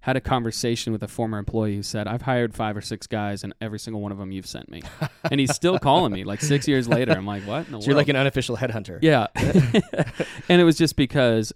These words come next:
Speaker 1: "Oh, yeah, great." I mean, he's looking for somebody. He gave me the description of what it was. And I started to become a little bit more aware of it at that point. And I was like, "All right, sweet. There seems to be this common thread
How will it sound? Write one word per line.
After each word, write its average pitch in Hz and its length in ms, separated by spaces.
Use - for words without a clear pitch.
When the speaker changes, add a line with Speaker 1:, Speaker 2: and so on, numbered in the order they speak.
Speaker 1:
"Oh, 156 200
yeah, 117 220
great." 135 320
I - 20
mean, 104 200
he's 110 220
looking 110 200
for 117 100
somebody. 101 480
He 110 120
gave 107 180
me 101 80
the 101 60
description 127 540
of 104 60
what 98 120
it 95 100
was. 113 380
And 110 320
I 107 120
started 151 280
to 127 60
become 127 260
a 120 60
little 117 240
bit 120 140
more 101 260
aware 101 260
of 101 120
it 98 80
at 95 100
that 98 200
point. - 240
And - 60
I 98 40
was 104 100
like, 107 100
"All 131 120
right, 107 220
sweet. - 280
There 101 120
seems 156 380
to 120 80
be 104 240
this 101 220
common 101 360
thread 95 460